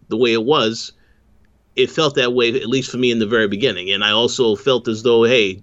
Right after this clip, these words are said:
it would not have ruled out the idea that she might have tried to kill herself,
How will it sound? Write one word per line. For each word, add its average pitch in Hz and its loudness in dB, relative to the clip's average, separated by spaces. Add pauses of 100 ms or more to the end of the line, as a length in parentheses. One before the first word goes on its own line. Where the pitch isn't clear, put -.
it 98 -12
would 107 -4
not 113 0
have 113 -2
ruled 127 2
out 131 0
the 123 -4
idea 123 -2
that 117 -8
she 123 -8
might 127 0
have 120 -4
tried 127 -2
to 123 -8
kill 135 -2
herself, 143 -2